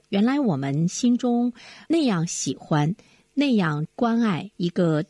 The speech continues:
纯真的小丁真，是一个抽烟的小混混吗？这个丁真是给了我们一巴掌。他到现在为止呢，火了不过呢六十多天的光景哈，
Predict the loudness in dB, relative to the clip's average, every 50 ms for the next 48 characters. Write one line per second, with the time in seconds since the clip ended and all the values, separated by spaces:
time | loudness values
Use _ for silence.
0 | _ -8 0 2 2 2 2 2 0 0 -2 -2 -4 -6 -8 -8 -4 0 0 0
1 | 2 2 0 -2 -2 -2 -6 _ _ _ _ _ -10 -6 -2 0 0 2 2 0
2 | -2 -2 0 0 2 2 2 2 0 0 -2 -4 -2 -2 -2 0 0 0 0 2
3 | 2 0 0 -4 -8 _ _ -20 -12 -6 -6 -6 -4 0 2 2 4 4 4 2
4 | 2 2 0 -2 -6 -6 -4 -4 -4 -4 -4 -4 -4 -6 -6 -6 -6 -8 -8 -10
5 | -12 -14 -16 -20 -20 -20 -20 -20 -18 -10 -6 -4 -4 -4 -2 -4 -6 -4 -2 -2
6 | 0 0 0 0 -2 -4 -4 -6 -8 -8 -8 -8 -8 -10 -12 _ _ -16 -8 -8
7 | -6 -6 -6 -6 -6 -6 -6 -8 _ -12 -10 -6 -4 -4 -2 -2 -4 -6 -10 -12
8 | -14 _ _ _ -4 -2 -2 -2 -4 -6 -10 -10 -8 -8 -10 -8 -8 -10 -10 -10
9 | -10 -10 -8 -6 -4 -4 -4 -6 -8 -12 -12 -12 -14 -16 -16